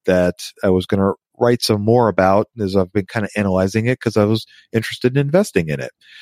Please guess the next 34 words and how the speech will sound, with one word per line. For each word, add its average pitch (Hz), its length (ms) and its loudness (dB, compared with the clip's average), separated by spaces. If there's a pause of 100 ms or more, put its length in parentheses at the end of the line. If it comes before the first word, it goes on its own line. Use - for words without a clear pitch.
(260)
And 113 580 4 (120)
I 117 160 4
noticed 117 800 2
that 92 680 -2 (360)
their 107 260 2
earnings 147 340 2
per 104 160 2
share 110 540 2
has 95 180 -2
shot 110 280 0
up 95 220 2 (640)
quite 139 300 0
a 110 40 2
bit, 90 280 0
almost 135 400 0
doubled 98 340 0
actually 85 560 2 (380)
in 98 240 2
the 92 80 2
last 95 240 0
four 98 240 2
years. - 520 0 (440)
But 110 160 -2
the 104 100 -2
thing 139 240 0
that 117 140 2
I 101 120 4
noticed 127 480 2
that 98 120 2
was 104 140 2
interesting 85 680 -2 (360)
was 104 320 2
the 107 120 2
revenue 85 600 0